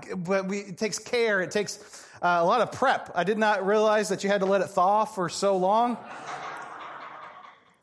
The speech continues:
Whoops-a-daisy. Uh, I also didn't realize that almost all of the recipes call for you to brine it for, like, hours. I was like, "Well, I gotta find that recipe that's like,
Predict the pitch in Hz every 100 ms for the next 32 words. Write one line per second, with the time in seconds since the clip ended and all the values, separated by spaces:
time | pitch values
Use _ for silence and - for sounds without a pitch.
0 | _ _ _ _ 104 107 214 208 202 196
1 | 220 220 214 185 196 185 175 165 151 -
2 | - - _ _ 156 196 269 - 277 240
3 | 254 254 262 254 202 214 220 220 220 254
4 | 269 269 240 240 240 226 196 - _ _
5 | _ 143 160 214 208 180 240 240 - 233
6 | - 214 220 - 214 180 147 160 220 254
7 | 262 - - 233 226 220 202 202 196 160
8 | 202 247 277 277 - - 208 196 202 -
9 | 339 - - - 508 - 440 370 311 330
10 | 349 254 285 254 220 220 226 190